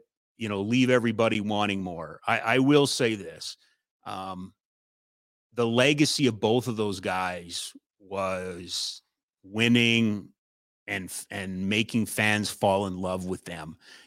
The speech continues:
And we still have those people today. We still have players that,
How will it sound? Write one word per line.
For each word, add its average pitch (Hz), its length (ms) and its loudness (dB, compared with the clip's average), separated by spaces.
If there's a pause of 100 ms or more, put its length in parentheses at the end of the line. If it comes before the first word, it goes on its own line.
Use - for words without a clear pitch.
(180)
And 104 200 -2
we 113 100 2
still 139 360 6
have 107 300 4
those 92 260 -4
people 78 400 -12
today. 80 300 -10
We 95 160 -4
still 123 440 6
have 104 460 0
players 95 560 -6
that, 92 220 -10